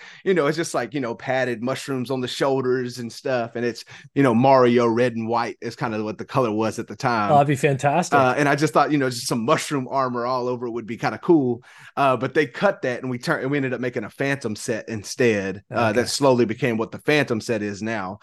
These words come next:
Speaker 1: Uh, but, um, this, that and then Brandon took all of that and wrote a lot of the stuff that's in the rule book that applies to the lore of things. 'Cause again, he's, he's a real wordsmith about all that. So that was really cool of him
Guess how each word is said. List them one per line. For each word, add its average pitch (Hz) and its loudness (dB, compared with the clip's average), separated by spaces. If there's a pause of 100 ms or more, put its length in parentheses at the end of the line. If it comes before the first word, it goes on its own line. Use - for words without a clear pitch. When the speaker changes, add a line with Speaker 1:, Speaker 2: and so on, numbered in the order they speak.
(360)
Speaker 1:
Uh, 117 4 (140)
but, - 0 (560)
um, 107 2 (280)
this, 160 4
that 156 0 (260)
and 135 -2
then 147 0
Brandon 143 -2
took 165 -4
all 123 0
of 110 -8
that 117 -8
and 110 -10
wrote 135 0
a 120 -4
lot 120 0
of 101 -8
the 110 -8
stuff 117 -6
that's 117 -6
in 120 -2
the 104 -6
rule 117 0
book 107 -6
that 110 -6
applies 120 -2
to 139 -2
the 107 -4
lore 117 2
of - -10
things. 113 -4
'Cause 104 -6
again, 104 -2
he's, 104 -6
he's 104 -2
a 107 -2
real 101 0
wordsmith 98 -4
about 82 -6
all 76 -6
that. 90 -6
So 117 -6
that 110 0
was 98 -6
really 110 2
cool 107 0
of 95 -8
him 113 0